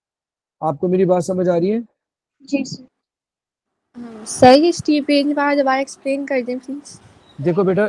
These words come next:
Speaker 1: Steve Range का क्या मतलब होता है, ये देखो, यूं सीधा सीधा जाके एकदम खड्डा हो गया ना।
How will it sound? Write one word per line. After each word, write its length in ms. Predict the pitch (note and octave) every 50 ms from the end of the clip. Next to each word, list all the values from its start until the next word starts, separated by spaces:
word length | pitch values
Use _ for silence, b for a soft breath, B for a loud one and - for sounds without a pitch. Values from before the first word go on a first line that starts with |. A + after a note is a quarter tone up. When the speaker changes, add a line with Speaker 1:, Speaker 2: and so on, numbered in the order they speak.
| - -
Speaker 1:
Steve 320 | E3 - - G3+ G#3 G#3+ F3+
Range 220 | G3 F#3+ F3+ E3
का 120 | - G3 E3+
क्या 180 | D3+ F#3 F3
मतलब 280 | F3 F3 E3 F3+ F#3 E3
होता 180 | F3 E3+ E3
है, 80 | F#3 F3
ये 120 | E3+ E3+
देखो, 320 | D#3 E3 D3+ D#3 F3+ E3+ - _ _ _ _ _ _ _ _ - C#3
यूं 220 | C3 F3 G#3 G#3+
सीधा 320 | - - F3+ F3 F3+ G#3+ G3+
सीधा 300 | D#3+ G3+ G3 F3+ G#3+ G3
जाके 340 | D#3+ F#3 F3+ F3 - A#3
एकदम 380 | A3 F#3 F3 D3 C#3+ G#3 A3+ G#3
खड्डा 280 | - F#3 F3 D#3+ F#3 F3+
हो 120 | E3+ D#3
गया 180 | C#3+ D#3+ D#3+ D#3+
ना। 180 | F#3+ A#3+ B3+